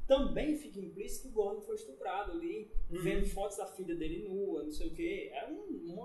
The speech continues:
Speaker 1: um, é um negócio pesadíssimo, pra você ver como o Coringa é maluco. E o Batman tá louco. Caralho, ele fez isso, o Batman tá louco nesse quadrinho.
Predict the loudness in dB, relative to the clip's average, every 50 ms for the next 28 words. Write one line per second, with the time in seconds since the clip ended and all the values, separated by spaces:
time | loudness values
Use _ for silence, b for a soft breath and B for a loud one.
0 | 2 4 4 4 2 0 -4 -4 -4 -2 0 2 2 2 2 -2 -6 -8 -8 -4
1 | -2 -2 -2 -2 -2 -4 -4 -4 -4 -2 -2 -2 -2 0 -2 -2 -4 -4 -4 -6
2 | -4 -2 0 2 2 2 0 -2 -4 -8 -12 b b b b b b 4 2 0
3 | -4 -8 -14 -20 -20 -16 -6 0 2 4 4 4 4 6 8 10 10 10 12 10
4 | 10 8 6 4 2 4 8 10 12 12 12 12 10 8 8 8 8 6 4 2
5 | -4 -2 0 0 0 0 0 0 -2 0 0 0 0 2 2 2 2 2 0 0
6 | -2 0 0 0 2 4 4 4 4 2 2 2 4 4 4 6 6 6 6 6
7 | 6 2 -2 -2 0 4 4 4 4 4 0 4 4